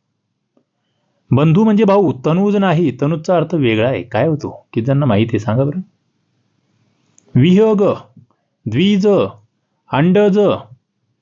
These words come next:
हे शब्द पर्यायी उत्तरातील कोणत्या शब्दाचे समानार्थी शब्द आहे? बघा, विहग कशाला म्हणतो आम्ही? द्विज, अंडज. बघा, हत्ती, वानर, नवरा, पक्षी.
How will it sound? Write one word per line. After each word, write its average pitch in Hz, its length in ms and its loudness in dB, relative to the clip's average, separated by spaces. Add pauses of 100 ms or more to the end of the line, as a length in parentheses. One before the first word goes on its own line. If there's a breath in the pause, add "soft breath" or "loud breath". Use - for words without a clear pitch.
(560)
हे 170 120 2
शब्द 175 240 0
पर्यायी 180 460 0
उत्तरातील 185 460 -2
कोणत्या 180 300 -2
शब्दाचे 170 340 -4
समानार्थी 170 500 0
शब्द 139 160 0
आहे? 127 100 2
बघा, 139 120 2
विहग 147 840 2
कशाला 147 320 -4
म्हणतो 110 200 -4
आम्ही? 90 140 -6 (880)
द्विज, 156 360 2 (1200 soft breath)
अंडज. 156 480 2 (840)
बघा, 120 160 0 (400 soft breath)
हत्ती, 113 640 0
वानर, 113 640 2
नवरा, 113 500 0
पक्षी. 107 640 -4